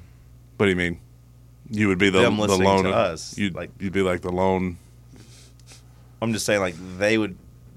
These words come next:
Speaker 2: you hearing their accent would be like them just hearing your accent. Like, they watch American shows and hear
Speaker 1: I
Speaker 2: Southern
Speaker 1: know.
Speaker 2: people and, like, things like that.
Speaker 1: I think what I'm saying is I wanna see them, like, do an American accent.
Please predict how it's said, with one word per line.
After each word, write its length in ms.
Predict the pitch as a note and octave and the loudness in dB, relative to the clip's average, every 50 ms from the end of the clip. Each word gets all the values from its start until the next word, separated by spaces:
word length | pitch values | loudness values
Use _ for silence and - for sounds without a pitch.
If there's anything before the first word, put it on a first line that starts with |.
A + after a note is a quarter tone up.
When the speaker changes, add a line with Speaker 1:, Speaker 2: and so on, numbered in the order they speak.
| - - - - - - - - | -20 -20 -20 -20 -20 -20 -20 -10
Speaker 2:
you 180 | G2+ A2 A#2 | -6 -2 0
hearing 300 | A2+ A#2+ A#2+ G#2+ G2+ F#2+ | 2 2 4 2 2 2
their 180 | F#2+ G#2 G#2+ G#2 | 2 4 6 6
accent 560 | F#2+ F#2 F2+ - - F#2 F#2 F2+ F2 - E2 | 4 4 2 -2 -4 -2 -2 -2 -4 -6 -8
would 140 | F#2+ F2+ E2 | -12 -10 -8
be 160 | F2 F#2 F2+ | -6 -4 -2
like 180 | F2 E2+ E2 E2 E2 E2+ E2+ | -2 -4 -6 -8 -12 -14 -10
them 300 | F2 F#2 F#2 F#2 F2 F2 | -6 -4 -4 -4 -4 -6
just 160 | E2+ E2+ - | -8 -10 -12
hearing 340 | - G2 F2+ E2+ E2+ E2 E2 | -10 -8 -8 -8 -8 -10 -12
your 240 | E2 E2+ F2+ F#2 F2+ | -8 -6 -4 -2 -2
accent. 460 | D#2+ D2 C#2+ - - - - - - - - - - - - - - - - - - - - - - - - - - - - - | -4 -6 -10 -14 -18 -18 -18 -18 -18 -20 -20 -20 -20 -20 -20 -20 -20 -20 -20 -20 -20 -20 -20 -20 -20 -20 -20 -20 -20 -20 -18 -12
Like, 80 | F#2 | -6
they 100 | F#2+ G2 | -4 0
watch 240 | G2+ G2+ G2 F#2+ - | 0 2 0 0 -2
American 460 | F2 F2 F#2 F#2 F2+ F2 - F#2 E2 | -6 -6 -4 -4 -4 -6 -6 -10 -12
shows 360 | - - F#2+ F#2 F2+ F2 E2+ | -6 -4 -2 -2 -2 -2 -4
and 100 | D#2+ D#2 E2 | -6 -6 -4
hear 120 | F2+ F2 E2 | -4 -2 2
Speaker 1:
I 80 | - E3 | 4 6
Speaker 2:
Southern 60 | F3+ | 8
Speaker 1:
know. 220 | G3+ G#3+ F#3+ D3 A#2 | 8 8 6 6 2
Speaker 2:
people 440 | - F#2+ F2+ - F#2+ F2+ F2 F2+ | -2 -4 -6 -4 -4 -4 -2 -2
and, 100 | F2 E2 | -4 -4
like, 220 | E2+ E2+ E2+ E2 - | -6 -8 -8 -10 -8
things 200 | - F2+ F2+ F2+ E2+ | -8 -6 -6 -6 -6
like 160 | E2 E2 C#2+ | -8 -8 -6
that. 300 | F2+ F#2 F2+ E2+ - - | -4 -4 -4 -2 0 0
Speaker 1:
I 40 | C#3+ | 2
think 180 | D#3+ F3 D#3 | 2 2 4
what 100 | D#3+ D#3+ D3 | 4 2 2
I'm 100 | C3 A2 | 2 0
saying 320 | - - D3 C#3+ C#3 C3 | 0 0 2 2 4 4
is 200 | A#2+ A2 G2 G#2 - - | 2 0 0 -4 -2 0
I 80 | A2 A2 | 2 2
wanna 360 | A2+ A#2+ B2+ B2+ C3 B2 A2+ | 4 4 2 2 2 2 0
see 340 | - - - B2+ B2 A#2+ A#2 | 0 0 2 4 6 6 6
them, 340 | G2+ A2+ A2 A2 G#2+ G#2 | 6 6 6 6 6 6
like, 340 | G2+ G2 F2+ F2 E2+ E2+ E2+ | 4 4 4 2 0 -4 -4
do 240 | E2+ G2 G2+ G2+ F#2+ | -2 0 2 4 4
an 80 | F2+ E2+ | 2 2
American 520 | D#2+ D#2+ E2+ E2+ D#2 D#2 D2 - F2+ C#2 | 0 -2 -4 -4 -4 -6 -6 -8 -10 -12
accent. 480 | A#1+ C#2 - - - - F2+ D#2 D2 | -10 -12 -14 -14 -14 -14 -14 -14 -16